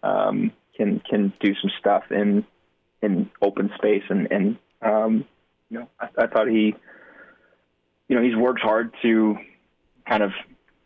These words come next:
overhaul his body, to kind of reshape his body. And, and I thought, um, you know, he kind of put those results on display. Um, so it was good. It was good for him. Jack Stoll had a, a pretty interesting day,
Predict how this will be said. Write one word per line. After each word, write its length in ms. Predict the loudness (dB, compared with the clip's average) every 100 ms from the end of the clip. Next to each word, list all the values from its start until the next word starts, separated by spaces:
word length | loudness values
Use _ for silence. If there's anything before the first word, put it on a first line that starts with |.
| _ _ _ -6 -2
overhaul 460 | 0 2 2 0
his 100 | -2
body, 400 | 0 2 2 0
to 120 | -2 -2
kind 160 | 0
of 80 | 2
reshape 480 | 2 2 2 0 0
his 120 | 0
body. 380 | 2 2 2 2
And, 180 | 0 0
and 80 | 0
I 80 | 0
thought, 340 | 0 0 0 _ -2
um, 280 | 0 0
you 60 | 0
know, 100 | 0
he 80 | 0
kind 180 | 0 -2
of 100 | -2
put 180 | -4 0
those 180 | 0 0
results 340 | 0 0 0
on 160 | -2 -2
display. 540 | -4 -2 0 0 0 -8 _ _ _
Um, 260 | -2 0 0
so 60 | -2
it 40 |
was 80 | -2
good. 280 | -2 -2 -2
It 80 | -2
was 140 | -2
good 160 | -2 -2
for 140 | 0 0
him. 220 | 2 2
Jack 200 | 2 0 -2
Stoll 240 | 0 2
had 200 | 2 2
a, 240 | 2 0 -4 _ _
a 60 | -10
pretty 240 | -2 0
interesting 580 | 0 -2 -2 -2 0 0
day, 300 | 2 2 0